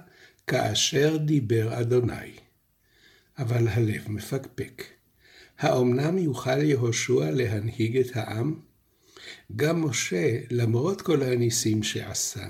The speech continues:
למרות גודלו ואומץ רוחו, נשבר ואמר, "לא אוכל לבדי שאת אתכם." האם יוכל יהושע להנהיג את העם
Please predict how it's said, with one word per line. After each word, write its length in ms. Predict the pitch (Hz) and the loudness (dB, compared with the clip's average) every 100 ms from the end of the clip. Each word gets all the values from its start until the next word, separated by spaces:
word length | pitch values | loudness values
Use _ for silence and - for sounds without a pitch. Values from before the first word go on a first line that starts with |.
| 104 - | -12 -6
למרות 520 | 110 110 139 160 151 | -4 -2 -4 -6 -2
גודלו 540 | 127 123 120 131 139 | 2 2 4 4 4
ואומץ 500 | 139 120 120 127 117 | 2 2 0 0 -2
רוחו, 520 | 113 113 - 113 131 - - - - - | -4 -6 -4 -4 -6 -10 -20 -20 -16 -2
נשבר 720 | 120 123 - 113 117 117 117 131 - - | 0 2 0 2 4 4 0 -4 -10 -4
ואמר, 580 | 127 110 113 113 117 131 147 - - - | -2 0 2 2 2 -2 -6 -12 -20 -4
"לא 160 | 131 160 | 0 2
אוכל 400 | 156 120 - 113 | 2 -2 -2 -2
לבדי 580 | 110 101 101 98 104 107 | 0 -2 -4 -4 -2 -2
שאת 440 | - 107 104 - | -2 -4 -6 -8
אתכם." 380 | - - 104 101 117 _ _ _ _ - - - - | -16 -12 -12 -12 -16 _ _ _ _ -20 -20 -12 0
האם 260 | 120 165 | 2 4
יוכל 420 | 202 160 147 160 | 2 -2 -2 -2
יהושע 600 | 165 131 117 - 127 156 | 0 0 0 0 -2 -2
להנהיג 520 | 151 123 110 117 139 127 | -2 -2 0 0 0 -2
את 140 | 127 | -2
העם 500 | 131 127 113 120 147 | -4 -4 -2 0 -2